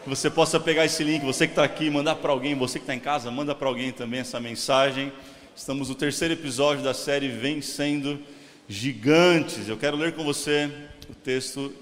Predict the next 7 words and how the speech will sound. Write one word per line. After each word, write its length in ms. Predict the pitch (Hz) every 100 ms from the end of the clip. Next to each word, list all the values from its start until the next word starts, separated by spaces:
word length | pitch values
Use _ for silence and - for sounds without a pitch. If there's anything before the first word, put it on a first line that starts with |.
| -
segundo 340 | - 110 117 123
Mateus, 680 | 143 151 147 143 143 - - - - - - _ _ - -
capítulo 440 | - - 117 139 143
quatro. 440 | 135 123 - - - - - - - - -
Evangelho 680 | - 104 104 135 143 156 147
segundo 420 | - 107 104 107
Mateus. 640 | 123 139 175 190 185 -